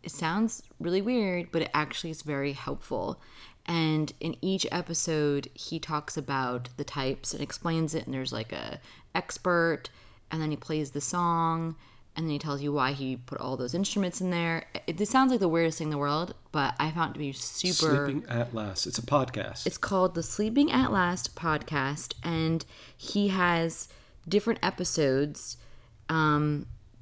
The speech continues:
Speaker 1: about the Enneagram. So, for instance, episode sixteen is about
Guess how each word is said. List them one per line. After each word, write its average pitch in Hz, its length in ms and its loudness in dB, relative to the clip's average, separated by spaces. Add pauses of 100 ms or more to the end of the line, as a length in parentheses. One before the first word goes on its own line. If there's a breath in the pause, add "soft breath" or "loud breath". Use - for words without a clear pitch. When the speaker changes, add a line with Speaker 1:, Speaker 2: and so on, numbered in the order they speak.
(160)
Speaker 1:
about 156 680 2
the 160 640 2 (240)
Enneagram. 151 760 0
So, 165 140 -2
for 165 160 0
instance, 160 540 0 (460 loud breath)
episode 170 720 4
sixteen 156 720 -2
is 143 180 -6
about 139 380 -2